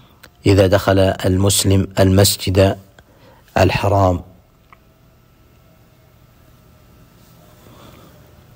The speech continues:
نعم، بذلك انتهينا من هذا الباب، باب تحية المسجد، وقد ساق المصنف با-، حديثا واحدا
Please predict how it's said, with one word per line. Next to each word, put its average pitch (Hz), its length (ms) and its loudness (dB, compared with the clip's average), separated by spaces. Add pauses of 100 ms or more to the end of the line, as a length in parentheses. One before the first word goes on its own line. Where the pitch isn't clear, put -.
(280)
نعم، 104 280 2
بذلك 139 380 2
انتهينا 120 440 2
من 101 120 0
هذا 101 220 2
الباب، 101 360 2 (1400)
باب 95 180 2
تحية 98 360 0
المسجد، 98 580 0 (1160)
وقد 104 840 2
ساق 120 300 0
المصنف 110 720 0
با-، 110 580 0
حديثا 107 560 0
واحدا 101 580 0